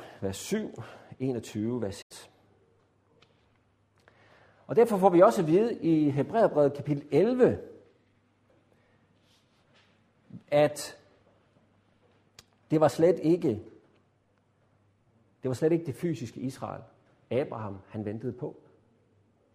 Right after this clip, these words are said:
Det var ikke det fysiske Israel, han ventede på. Det var ikke det løfte, han egentlig havde sin horisont vendt imod. Det påstår Hebræerbrevet. De siger i stedet for,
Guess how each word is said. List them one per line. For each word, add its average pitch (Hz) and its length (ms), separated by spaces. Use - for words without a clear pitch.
Det 147 60
var 143 140
ikke 196 220
det 127 120
fysiske 151 440
Israel, 123 340
han 113 140
ventede 143 320
på. 190 260
Det 165 100
var 165 60
ikke 185 340
det 185 120
løfte, 175 640
han 160 240
egentlig 123 640
havde 143 460
sin 139 180
horisont 123 680
vendt 151 240
imod. 147 320
Det 156 120
påstår - 380
Hebræerbrevet. 131 600
De 143 80
siger 196 220
i 175 40
stedet 196 280
for, 160 380